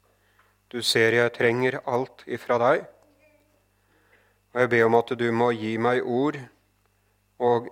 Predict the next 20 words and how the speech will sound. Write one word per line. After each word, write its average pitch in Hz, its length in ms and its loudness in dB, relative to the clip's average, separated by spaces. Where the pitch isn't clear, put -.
gi 113 240 -4
meg 117 460 0
klare 117 320 2
tanker, 139 560 0
slik 120 240 -4
at 117 160 2
jeg 117 140 2
kan 117 180 4
få 123 160 2
lagt 120 320 0
ordet 110 240 -6
frem 113 500 -4
sånn 110 220 -4
som 117 240 -6
du 107 240 -8
vil 104 240 -6
at - 160 -6
det 110 80 -14
skal 107 380 -8
lyde. 92 320 -6